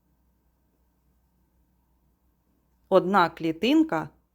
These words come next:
ліворуч, три клітинки вниз,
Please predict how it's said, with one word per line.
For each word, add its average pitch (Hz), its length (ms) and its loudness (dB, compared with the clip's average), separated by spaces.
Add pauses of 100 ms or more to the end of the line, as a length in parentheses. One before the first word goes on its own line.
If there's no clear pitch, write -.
ліворуч, 220 800 0 (3000)
три 220 220 4
клітинки 269 720 -2
вниз, 202 680 -4